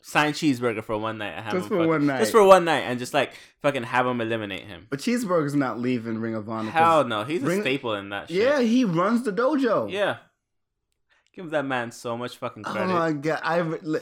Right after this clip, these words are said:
Speaker 1: He's so good.
Speaker 2: I love Cheeseburger. I just don't love him as much as you do.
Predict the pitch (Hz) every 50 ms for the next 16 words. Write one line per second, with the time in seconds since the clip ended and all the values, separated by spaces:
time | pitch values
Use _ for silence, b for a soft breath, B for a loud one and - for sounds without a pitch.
0 | - - 185 208 202 - - - 135 131 127 113 110 107 110 120 151 180 196 190
1 | 185 175 175 180 180 180 175 - 226 196 180 170 165 180 180 165 165 156 143 147
2 | 151 160 151 143 143 143 143 143 135 131 127 131 135 131 127 127 120 123 135 135
3 | 127 139 135 139 143